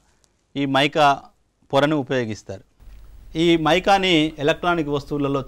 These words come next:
చాలా ఉపయోగిస్తారు. మీరు టీవీ లోపల కానీ, రేడియో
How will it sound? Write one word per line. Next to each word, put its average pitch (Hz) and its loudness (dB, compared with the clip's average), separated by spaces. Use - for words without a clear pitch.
చాలా 135 0
ఉపయోగిస్తారు. 117 -6
మీరు 135 -2
టీవీ 165 2
లోపల 143 4
కానీ, 127 -2
రేడియో 147 4